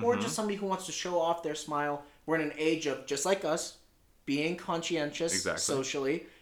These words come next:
Speaker 1: wearing masks, and some people need to see the mouth through the mask. It helps them understand language. It also helps show off a smile. Uh, I tried to plug Bobby Firmino for, or Firmino for one last week.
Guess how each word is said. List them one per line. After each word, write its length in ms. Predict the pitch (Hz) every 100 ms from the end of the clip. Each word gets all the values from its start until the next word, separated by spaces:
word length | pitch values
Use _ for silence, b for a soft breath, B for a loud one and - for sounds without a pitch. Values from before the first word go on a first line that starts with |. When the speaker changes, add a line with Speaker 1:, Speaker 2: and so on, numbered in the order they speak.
| B
Speaker 1:
wearing 280 | 123 135 185
masks, 420 | 165 131 131 - -
and 320 | 147 139 135 120
some 260 | 165 170
people 380 | 170 147 151 139
need 260 | 127 147 143
to 120 | 143
see 240 | - 143
the 100 | 135 131
mouth 360 | 123 117 120 - _ _ _ _ -
through 160 | 139
the 100 | 127
mask. 360 | 127 117 - -
It 100 | 117
helps 320 | 127 143 -
them 180 | 135 123
understand 460 | 120 117 - 120 131
language. 540 | 156 151 143 139 139 - -
It 60 | 151
also 240 | 143 151
helps 200 | 151 139
show 140 | 147 127
off 180 | -
a 80 | 135
smile. 720 | 123 - 143 143 147 170 202 - b b b -
Uh, 260 | 139 135 -
I 140 | 143
tried 240 | - 170
to 40 | 160
plug 520 | - 147 143 147 - -
Bobby 340 | 139 139 135
Firmino 720 | 131 139 123 127 143 143 180 175
for, 320 | - - 95
or 80 | 127
Firmino 560 | - 123 120 135 156 170 - _ _
for 140 | 156
one 200 | 147 151
last 260 | 139 143 -
week. 300 | 147 -